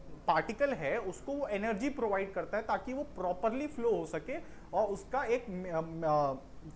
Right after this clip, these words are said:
अ, फ्लो जो है वो maintain रहे, ठीक है? तो उस चीज़ के लिए यहाँ पे क्या होगा, एनर्जी मिलती जाएगी, फ्लो बढ़ता जाएगा, एनर्जी मिलती जाएगी, फ्लो बढ़ता जाएगा, एनर्जी मिलती जाएगी, फ्लो बढ़ता जाएगा, यानी कि V बढ़ता जाएगा,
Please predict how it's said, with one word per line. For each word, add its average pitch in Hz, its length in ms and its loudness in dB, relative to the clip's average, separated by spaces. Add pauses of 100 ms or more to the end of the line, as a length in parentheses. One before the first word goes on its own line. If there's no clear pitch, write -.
(180)
अ, 151 80 0
फ्लो 226 280 4
जो 196 120 0
है 226 120 2
वो 247 160 -2
maintain 185 520 0
रहे, 113 180 -2
ठीक 180 240 -6
है? 349 160 -2 (320)
तो 214 60 2
उस 214 280 -4
चीज़ 269 260 -4
के 269 120 -6
लिए 262 140 -2
यहाँ 214 200 0
पे 240 120 -4
क्या 220 160 -2
होगा, 208 340 2 (140)
एनर्जी 208 420 0
मिलती 240 380 2
जाएगी, 240 400 4
फ्लो 214 380 6
बढ़ता 151 320 4
जाएगा, 120 420 0 (280)
एनर्जी 202 360 2
मिलती 247 340 0
जाएगी, 254 320 2
फ्लो 220 340 6
बढ़ता 170 300 4
जाएगा, 131 280 -2
एनर्जी 180 340 -4
मिलती 233 300 -4
जाएगी, 254 240 0
फ्लो 240 240 2
बढ़ता 180 260 2
जाएगा, 175 200 2
यानी 180 220 0
कि 240 120 -4
V 214 200 0
बढ़ता 233 320 4
जाएगा, 254 440 4